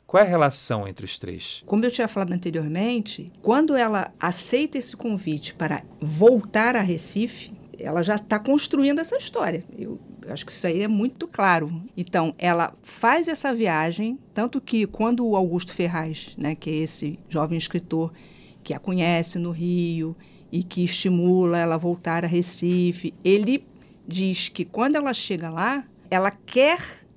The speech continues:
Speaker 2: passear, ela quer caminhar pelos lugares por onde ela vivenciou a infância dela. Então, ela se hospeda na Praça Maciel Pinheiro, quase em frente ao casarão. Ela caminha ali pela Rua da Imperatriz, ela vai ao ginásio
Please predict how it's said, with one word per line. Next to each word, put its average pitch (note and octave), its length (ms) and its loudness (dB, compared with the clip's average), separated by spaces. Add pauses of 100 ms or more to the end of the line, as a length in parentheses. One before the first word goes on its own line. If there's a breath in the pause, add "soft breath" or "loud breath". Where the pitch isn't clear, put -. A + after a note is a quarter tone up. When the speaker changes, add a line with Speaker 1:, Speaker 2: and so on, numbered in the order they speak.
(120)
Speaker 2:
passear, A#3+ 800 4
ela G3 160 -2
quer G3 240 -10
caminhar C#4 960 0 (180)
pelos G#3+ 220 2
lugares B3 680 0
por A3+ 180 -4
onde B3 300 -4
ela B3+ 280 0 (460)
vivenciou A4 640 0
a A4+ 260 -2
infância F#4+ 440 -6
dela. E4 340 -4 (180)
Então, D#3 320 -4
ela G3 220 -2
se - 100 -4
hospeda E3 460 -2
na D3+ 100 -2
Praça F#3+ 380 -2
Maciel A#3+ 400 -2
Pinheiro, E3 580 -2 (560 loud breath)
quase F3+ 320 0
em F3 40 0
frente E3+ 340 -4
ao D#3+ 60 -6
casarão. D3+ 760 -4 (200)
Ela G3 200 2
caminha F#3+ 520 2
ali E3 160 -4
pela E3 400 -2
Rua D#3+ 200 2
da D#3+ 120 2
Imperatriz, G3 1080 -2
ela E3 220 0
vai D#3+ 240 -2
ao D#3 80 -2
ginásio D#3 460 -4